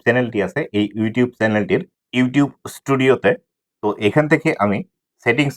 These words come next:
অপশনে ক্লিক করে দিব। তো এখান থেকে সেটিংস অপশনে আমি ক্লিক করে দিলাম। সেটিংস অপশনে ক্লিক করে দেওয়ার পর এরকমভাবে আমাদের সামনে একটি অপশন আসবে। এই অপশনটির মধ্যে আমাদেরকে এখানে জেনারেল দেখতে পাচ্ছেন, নিচে চ্যানেল আছে, এখানে আপলোড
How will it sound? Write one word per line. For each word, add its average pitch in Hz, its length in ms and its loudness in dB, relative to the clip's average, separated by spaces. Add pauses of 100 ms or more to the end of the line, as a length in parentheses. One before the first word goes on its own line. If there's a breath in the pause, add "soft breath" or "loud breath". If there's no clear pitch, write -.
(100)
অপশনে 98 300 0 (120)
ক্লিক 92 240 -4
করে 76 180 -4
দিব। 71 100 -4 (440)
তো 98 40 -6 (240)
এখান 139 260 2
থেকে 156 140 0 (560)
সেটিংস 123 360 -2
অপশনে 131 280 -2
আমি 131 160 -2
ক্লিক 120 240 -4
করে 131 200 2
দিলাম। 135 160 2 (380)
সেটিংস 127 360 -2
অপশনে 131 300 -4
ক্লিক 127 220 -4
করে 123 180 4
দেওয়ার 87 240 2
পর 123 80 0 (260)
এরকমভাবে 117 500 2 (140)
আমাদের 98 300 0
সামনে 92 260 -2
একটি - 160 -6 (440)
অপশন 101 280 -2 (100)
আসবে। 78 180 -4 (400)
এই 117 200 -2
অপশনটির 131 460 -2
মধ্যে 98 240 -2 (400)
আমাদেরকে 92 360 0 (320)
এখানে 104 200 -2 (140)
জেনারেল 110 460 2
দেখতে 113 220 -6
পাচ্ছেন, - 240 -2 (140)
নিচে 95 180 -4 (140)
চ্যানেল 101 340 0
আছে, - 140 -8 (300)
এখানে - 200 -2 (380)
আপলোড 98 360 0